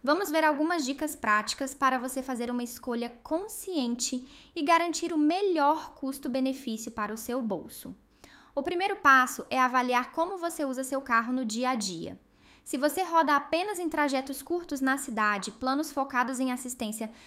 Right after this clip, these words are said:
vinte e quatro horas podem ser suficientes. Agora, se você viaja regularmente, coberturas com carro reserva e reboque de longa distância são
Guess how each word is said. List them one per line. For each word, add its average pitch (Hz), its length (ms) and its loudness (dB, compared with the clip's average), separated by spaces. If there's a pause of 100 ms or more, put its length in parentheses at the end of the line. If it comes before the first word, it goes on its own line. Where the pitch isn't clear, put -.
(180)
vinte 359 520 0
e 330 80 -2
quatro 254 480 4 (200)
horas 254 420 4
podem 262 320 0
ser 277 240 -4
suficientes. - 880 -6 (420)
Agora, 262 280 2
se 262 140 -6
você 294 240 -2
viaja 247 340 2
regularmente, 247 800 0
coberturas 247 600 -4
com 247 120 -4
carro 220 280 -2
reserva 214 720 -2 (340)
e 285 120 2
reboque 254 720 4
de 226 140 -2
longa 262 340 2
distância 254 480 -2
são 254 300 -4